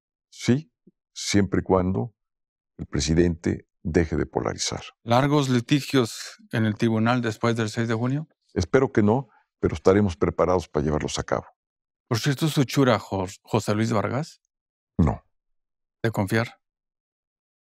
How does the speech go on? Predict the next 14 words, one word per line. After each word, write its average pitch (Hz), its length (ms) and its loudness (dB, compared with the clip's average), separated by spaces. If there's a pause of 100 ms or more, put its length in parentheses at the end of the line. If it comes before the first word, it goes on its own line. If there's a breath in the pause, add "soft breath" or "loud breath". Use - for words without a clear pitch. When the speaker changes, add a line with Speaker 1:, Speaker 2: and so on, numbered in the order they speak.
(440)
Speaker 1:
Tiene 117 220 6
que - 80 2
acreditar 92 520 2
su 85 140 -8
gestión 87 460 0
día 78 160 4
a 69 40 0
día. 64 280 -8 (560)
Speaker 2:
¿Confianza 117 560 0
en 107 60 -2
el 107 180 -2
I 113 40 2
N 127 140 2
E? 160 140 -6